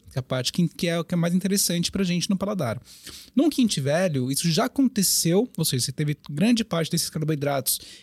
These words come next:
que também já viraram gás carbônico, que deixa ele instável no transporte, né? Já virou esse sabor complexo.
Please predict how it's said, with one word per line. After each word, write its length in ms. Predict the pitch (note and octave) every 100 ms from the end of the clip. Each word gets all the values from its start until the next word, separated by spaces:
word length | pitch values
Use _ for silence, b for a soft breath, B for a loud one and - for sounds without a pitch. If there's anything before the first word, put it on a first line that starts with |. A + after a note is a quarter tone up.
| B
que 120 | - A3
também 420 | G3+ F3+ G3 A3
já 120 | F#3+
viraram 340 | D#3+ D#3 C#3+ C#3+
gás 180 | C#3+
carbônico, 560 | - D#3+ C#3+ D#3+ F#3+ -
que 100 | -
deixa 240 | C#3+ C3+ C#3+
ele 140 | C3+
instável 560 | E3 F3 - C#3 F#3 D#3+
no 140 | C#3
transporte, 600 | B2+ B2+ - C3+ A3+ - - -
né? 180 | C3+ E3+ B B B B
Já 120 | C#3
virou 160 | D3+ D#3
esse 80 | F#3+
sabor 200 | E3 D3+
complexo. 600 | F#3+ G3 D#3+ E3+ - D4